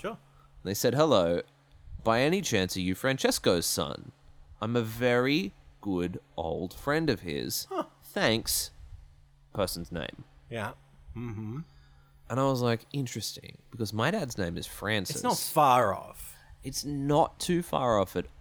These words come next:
Speaker 2: all. And I was like, "Hi, you're close. My dad's Francis. Is that who you're looking for?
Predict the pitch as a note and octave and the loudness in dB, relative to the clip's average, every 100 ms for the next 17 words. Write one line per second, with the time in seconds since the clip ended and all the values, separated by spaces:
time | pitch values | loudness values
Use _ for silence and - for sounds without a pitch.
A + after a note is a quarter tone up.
0 | - A#2+ F#2+ C2+ - - - - - - | -2 0 0 -2 -6 -16 -20 -20 -20 -20
1 | - A2+ B2 A#2+ B2+ B2 - A3+ G#3+ F#3+ | -4 0 0 2 0 0 -2 2 4 4
2 | F#3 C3 C#3 - - F#3 A#2 - D3 D3+ | 4 2 -2 -2 0 2 2 2 2 4
3 | C#3 - - B2+ C3+ - D2 D2+ - G2 | 2 -2 -2 -2 -2 -4 -6 -4 -6 -2
4 | A#2+ - G2+ F2 E2+ A#2+ D3+ B2 - C2+ | -2 0 -2 -2 -2 -2 -2 -4 -4 -4
5 | B1+ C2 | -2 -2